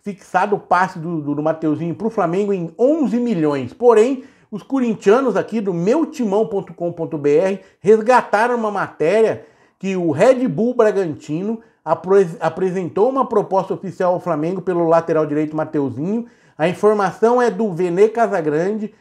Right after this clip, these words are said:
e dá conta que o valor seria de quatro milhões de euros, vinte e um milhões de reais. O negócio, entretanto, não evoluiu porque o Mateuzinho não quis ir pro Red Bull Bragantino, né?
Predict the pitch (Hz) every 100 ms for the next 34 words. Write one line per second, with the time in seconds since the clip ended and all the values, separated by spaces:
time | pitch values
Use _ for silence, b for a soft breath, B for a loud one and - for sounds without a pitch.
0 | b - 175 202 190 - 214 240 233 240
1 | 202 180 165 196 202 175 202 185 170 -
2 | 196 220 - 202 165 175 190 165 196 190
3 | 196 147 107 98 b b 143 160 185 185
4 | 175 151 175 170 165 185 175 196 131 113
5 | B B B 151 175 151 180 185 226 226
6 | 214 214 220 220 202 214 285 349 302 254
7 | 247 214 247 254 - 247 226 294 302 320
8 | 196 247 269 240 240 196 202 220 b b
9 | - 208 196 196 190 208 214 220 233 -
10 | 170 123 104 _ _ _ _ - 131 165